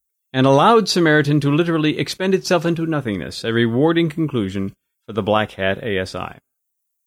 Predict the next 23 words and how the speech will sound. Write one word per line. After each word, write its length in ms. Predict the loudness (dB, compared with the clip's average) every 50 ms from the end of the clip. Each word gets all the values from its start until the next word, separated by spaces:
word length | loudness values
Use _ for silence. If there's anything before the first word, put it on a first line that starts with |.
| _ _ _ _ _ _ _ _ _ _ _ _ _
The 140 | 0 2 2
ending 200 | 4 4 4 4
was 140 | 4 4 4
indeed 340 | 4 4 4 4 4 2 0
far 240 | -2 0 0 2 2
beyond 280 | 2 2 2 2 2
expectations 720 | 0 -2 -2 -6 -12 -10 -6 -4 -4 -4 -4 -4 -4 -4 -2
and 140 | -2 -2 -2
certainly 300 | -2 -2 -2 -2 -4 -4
so 220 | -4 -2 -2 0
much 260 | 0 0 -2 -4 -6
better 200 | -6 -4 -4 -4
than 160 | -2 -2 0 0
the 140 | 0 0
ending 260 | 0 0 0 0 0 0
we 100 | 0 0
got 260 | 0 0 0 0 0
with 200 | -2 -2 -2 0
the 80 | 0
Matrix 440 | 0 0 0 0 -2 -4 -6 -6 -6
series 280 | -6 -6 -6 -6 -6 -6
of 80 | -6 -6
movies. 440 | -4 -6 -6 -6 -8 -12 -14 -16